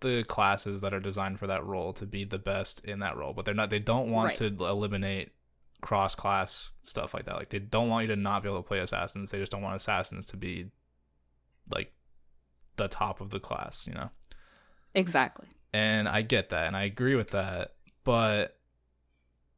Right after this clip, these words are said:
Speaker 1: at this point, 'cause they've done this so many times with Serket already. I think Serket more than Fenrir. They've done it so many times where they change how her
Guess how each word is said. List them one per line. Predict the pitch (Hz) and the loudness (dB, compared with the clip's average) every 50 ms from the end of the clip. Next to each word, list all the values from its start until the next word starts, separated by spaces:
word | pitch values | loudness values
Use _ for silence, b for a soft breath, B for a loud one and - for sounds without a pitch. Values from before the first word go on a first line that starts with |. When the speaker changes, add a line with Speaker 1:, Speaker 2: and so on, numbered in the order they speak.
| _ - - | _ -8 -4
Speaker 1:
at | 98 110 107 - | -2 -2 0 2
this | 131 151 160 - | 2 2 0 0
point, | - - 165 147 143 135 131 120 104 - | 0 2 2 4 4 4 4 2 0 2
'cause | 139 123 110 | 2 2 4
they've | 131 135 135 | 4 4 4
done | 143 160 160 165 | 4 2 2 2
this | 165 147 - | 0 0 0
so | - - 127 120 123 | 0 2 2 2 2
many | 127 123 117 | 2 2 0
times | 113 - 117 110 104 104 | 0 0 0 -2 -2 -2
with | 104 98 | -2 -2
Serket | - 104 98 - - 98 | -2 -4 -4 -4 -2 0
already. | 87 95 95 - - - - 50 - - - _ - - - - | 0 0 -2 -2 -4 -6 -10 -12 -14 -16 -20 _ -20 -16 -8 -4
I | 95 107 101 | -2 -2 0
think | 123 135 | 0 0
Serket | 131 - 127 - - 117 107 104 | 0 -2 -2 0 2 2 4 4
more | 104 101 | 2 0
than | 98 101 95 | 0 -2 -2
Fenrir. | - 98 98 92 95 98 | -4 -4 -4 -4 -6 -4
They've | 104 104 104 | -2 -2 -2
done | 104 123 117 120 | 0 2 2 4
it | 120 117 - - - b b b b b b b b b b b b | 2 2 0 -2 -8 b b b b b b b b b b b b
so | - - - - 156 156 160 | -8 -6 -2 0 2 2 2
many | 160 156 147 | 2 0 0
times | - 127 110 101 98 101 | 0 0 0 0 0 -2
where | 98 98 | -2 -2
they | 98 98 | -2 -2
change | - - 110 104 107 107 107 101 101 101 98 - - - - - - - - _ _ _ _ - - | -2 0 0 0 2 2 0 0 0 -2 -2 -2 -4 -4 -6 -8 -12 -20 -20 _ _ _ _ -12 -8
how | - - 101 98 95 | -2 0 0 0 2
her | 101 101 107 104 107 107 113 | 0 0 -2 -2 -4 -6 -8